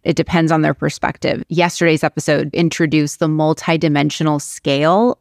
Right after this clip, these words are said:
of perfectionism and shatter the lie of this binary world that we live in. You're either anxious or you're not. You're either depressed or you're not. And the truth is that when it comes to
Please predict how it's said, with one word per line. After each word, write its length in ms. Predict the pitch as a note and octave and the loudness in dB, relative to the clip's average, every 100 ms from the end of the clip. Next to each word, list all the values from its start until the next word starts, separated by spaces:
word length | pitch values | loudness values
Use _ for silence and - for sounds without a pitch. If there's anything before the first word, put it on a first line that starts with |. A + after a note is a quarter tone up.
| _ | _
of 380 | F#3 E3+ D#3+ D3+ | 0 2 2 -2
perfectionism 920 | - D3 - - - - - - - - | -4 -2 -4 -4 -6 -6 -4 -6 -6 -2
and 340 | E3+ D#3 D#3 - - - | 0 2 -2 -6 -20 -16
shatter 600 | - - D3+ D3 D#3 D#3+ | -12 -2 -2 0 0 2
the 160 | D#3+ D3+ | 2 0
lie 680 | D3 C#3+ C#3 D3 F3+ G#3+ - | 0 0 0 0 2 0 0
of 240 | E3 D#3 D3 | -2 -2 0
this 200 | D#3 D#3 | -4 -4
binary 800 | D3 D3 D#3 D#3 D3+ C#3+ C#3 C#3+ | -2 0 2 2 2 2 0 -2
world 520 | D3+ D3 D3+ E3 F3 | -2 0 2 2 2
that 160 | D#3+ - | -2 0
we 160 | D3 | 0
live 160 | D3+ D3 | 0 -2
in. 180 | - - | -2 -2
You're 160 | D#3 | 0
either 260 | D#3+ D#3+ D3+ | 2 2 2
anxious 480 | G#3 B3+ - A#3+ A3 | 2 0 0 0 2
or 40 | |
you're 160 | G3 E3+ | 2 2
not. 260 | C#3+ - | 0 0
You're 140 | D#3+ D#3+ | 2 2
either 180 | D3+ | 2
depressed 480 | D#3 D3 G#3 G#3 - | 0 -2 -2 -2 -2
or 40 | D#3+ | 0
you're 120 | C#3+ | 2
not. 240 | C#3+ C#3 | 0 -2
And 160 | - D#3+ | -2 -2
the 80 | D#3+ | -2
truth 380 | - B3 A#3+ | 0 -2 0
is 100 | D#3+ D3 | -4 0
that 160 | D3+ | 0
when 120 | - D3+ | 0 -2
it 140 | - | -4
comes 440 | - D3 D#3 D3+ - | -4 -2 -2 -4 -10
to 520 | - D#3+ D#3 D#3 | -4 0 2 0